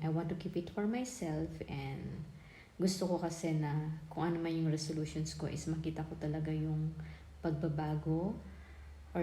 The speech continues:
changes or improvement, uh, this coming month. Kasi meron akong goal na gusto kong makita at the end of the year at meron na akong twelve months to do that. Kasi parang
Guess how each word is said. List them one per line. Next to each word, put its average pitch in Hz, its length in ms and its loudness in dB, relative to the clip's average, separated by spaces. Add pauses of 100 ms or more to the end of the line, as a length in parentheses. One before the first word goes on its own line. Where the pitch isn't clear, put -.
changes 160 800 2
or 170 80 4
improvement, 156 880 2 (320)
uh, 139 160 -2
this 156 240 0
coming 143 320 0 (160)
month. - 240 -2 (640)
Kasi 160 240 -2
meron 160 320 2
akong 160 320 2
goal 165 480 4 (560)
na 180 80 2
gusto 165 320 2
kong 170 160 2
makita 185 720 0
at 175 160 -4
the - 80 -4
end 147 240 2
of 156 160 -2
the 196 80 4
year 151 560 2 (240)
at 170 160 -6
meron 151 320 2
na 147 80 -2
akong 151 240 -2 (160)
twelve 254 320 4
months 147 400 0
to 156 80 -2
do - 320 -4
that. - 240 -10 (720)
Kasi 185 400 2
parang 151 560 2